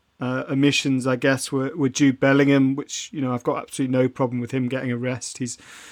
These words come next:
he's eighteen years old and he's played sixty-seven matches since the start of last season for, for club and country. He hasn't started all of those, but,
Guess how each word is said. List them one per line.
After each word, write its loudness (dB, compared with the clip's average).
he's 0
eighteen 4
years 4
old 6
and 2
he's 0
played 0
sixty-seven 0
matches -2
since -4
the -8
start -2
of -10
last -6
season 0
for, -8
for -8
club -4
and -6
country. -2
He 0
hasn't 0
started 2
all -2
of -2
those, 4
but, 2